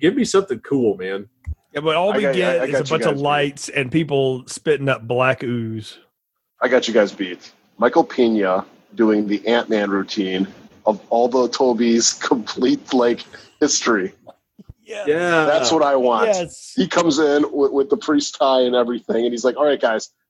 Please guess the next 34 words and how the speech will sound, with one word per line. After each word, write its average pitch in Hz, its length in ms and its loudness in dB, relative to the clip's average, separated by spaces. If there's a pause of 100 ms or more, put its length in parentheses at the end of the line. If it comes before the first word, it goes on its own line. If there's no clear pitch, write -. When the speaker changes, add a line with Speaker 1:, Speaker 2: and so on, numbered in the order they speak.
(140)
Speaker 3:
let 156 40 2
me 156 80 2
tell 160 120 0
you 135 60 2
about 123 140 2
Toby." 104 320 -2 (180)
And 131 80 -2
he, 127 60 0
like, 120 180 2
goes 127 180 0
back 113 260 0
and, 120 80 -2
like, 110 220 -2
he's, - 280 -14
like, 127 220 0
voicing 123 320 0
all 117 140 2
the 120 80 -2
different 113 340 -6
people 113 400 0
in, 104 180 -4
from 113 120 -4
the, 107 180 -2
from 104 180 -4
the 101 100 -4
past. - 460 -8 (240)
That's 113 220 0
what 101 180 0
we 101 140 -2
need. 87 200 -10 (500)
Speaker 1:
Or 220 140 2
you 311 120 2
get 220 220 -2
somebody 175 680 0